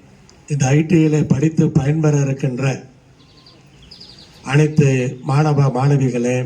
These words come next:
இப்படி இந்த நிகழ்விலே கூடியிருக்கிற அனைவருக்கும் இந்த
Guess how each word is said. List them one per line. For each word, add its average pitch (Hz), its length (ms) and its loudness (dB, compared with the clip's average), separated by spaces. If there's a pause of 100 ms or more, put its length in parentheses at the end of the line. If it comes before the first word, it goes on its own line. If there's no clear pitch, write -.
(3500)
இப்படி 151 320 2
இந்த 143 140 0 (1600)
நிகழ்விலே 156 480 4 (160)
கூடியிருக்கிற 143 600 2 (1600)
அனைவருக்கும் 160 580 4
இந்த 143 120 0